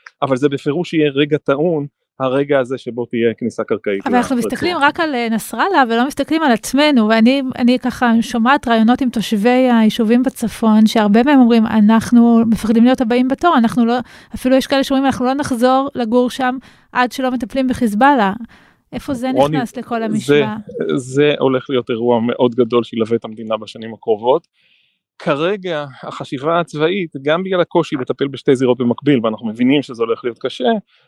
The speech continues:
Speaker 1: אומרת, "בואו נטפל בעזה, אם נגיע שם להישג מאוד משמעותי, ייתכן שנשחזר פה איזשהו, אה, מצב של,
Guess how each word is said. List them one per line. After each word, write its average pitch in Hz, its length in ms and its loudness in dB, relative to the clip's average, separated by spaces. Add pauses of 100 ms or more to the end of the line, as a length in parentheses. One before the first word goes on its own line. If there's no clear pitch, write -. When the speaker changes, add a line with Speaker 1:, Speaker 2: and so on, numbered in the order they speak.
(100)
Speaker 1:
אומרת, 165 400 2
"בואו 147 220 0
נטפל 143 400 -6
בעזה, 117 500 -4 (340)
אם 175 220 0
נגיע 143 320 0
שם 117 260 -4
להישג 120 440 0
מאוד 135 260 0
משמעותי, 165 640 0 (400)
ייתכן 170 460 -4
שנשחזר 143 680 -4
פה 139 280 2
איזשהו, 127 520 0
אה, 127 160 -4
מצב 123 320 -2
של, 123 200 -8